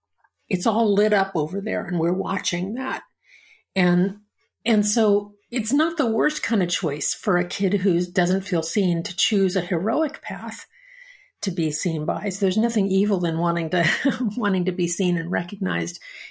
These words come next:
in that way. And you certainly chose a better option than some folks do. I think some people choose entertainment or being in, literally being in a sta-, on a stage, and other people choose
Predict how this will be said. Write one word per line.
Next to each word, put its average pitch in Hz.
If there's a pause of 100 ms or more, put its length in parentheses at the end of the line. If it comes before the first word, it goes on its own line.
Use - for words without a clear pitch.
(100)
in 165
that 175
way. 196
And 196
you 156
certainly 190
chose 180
a 170
better 165
option 180
than 165
some 185
folks 175
do. 208
I 160
think 247
some 180
people 208
choose 165
entertainment 175
or 156 (320)
being 160
in, 160
literally 175
being 156
in 160
a 147
sta-, -
on 160
a 156
stage, 165
and 175
other 190
people 202
choose 208